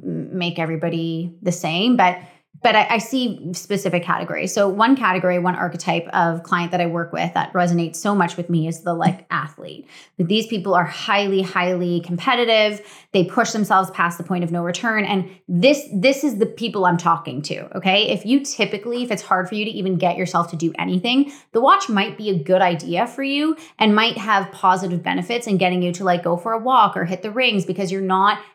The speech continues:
at risk necessarily for, like, taking it too far, okay? But for me, and for a lot of the people that I work with who are in this, like, highly competitive type A category, wearing that watch is going to make you so fucking out of tune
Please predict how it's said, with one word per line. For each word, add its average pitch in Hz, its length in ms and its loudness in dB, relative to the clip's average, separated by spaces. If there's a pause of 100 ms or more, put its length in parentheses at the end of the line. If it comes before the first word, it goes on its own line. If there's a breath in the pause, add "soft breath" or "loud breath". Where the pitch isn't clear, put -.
at 185 260 2
risk 185 460 0
necessarily 180 720 0
for, 240 160 -4
like, 170 180 2
taking 180 420 -6
it 170 100 -8
too 160 240 -2
far, - 520 -4 (220)
okay? 196 420 2 (380 loud breath)
But - 220 2
for 214 120 0
me, 240 480 6
and 190 180 0
for 202 120 2
a 185 80 4
lot 208 360 4
of 220 100 -2
the 202 80 -2
people 190 280 -4
that 180 100 4
I 175 80 4
work 190 300 2
with 170 160 0
who 185 80 -6
are 180 60 0
in 175 100 0
this, 175 120 -2
like, 175 140 0
highly 190 340 0
competitive 175 560 0
type 175 300 -2
A 175 140 0
category, 180 840 2 (300 loud breath)
wearing 277 400 6
that 220 240 2
watch 175 520 0
is 214 120 2
going 196 240 0
to 202 100 -4
make 190 240 -2
you 196 100 -2
so 220 540 2
fucking 190 640 0
out 180 220 2
of 208 160 -4
tune 202 580 0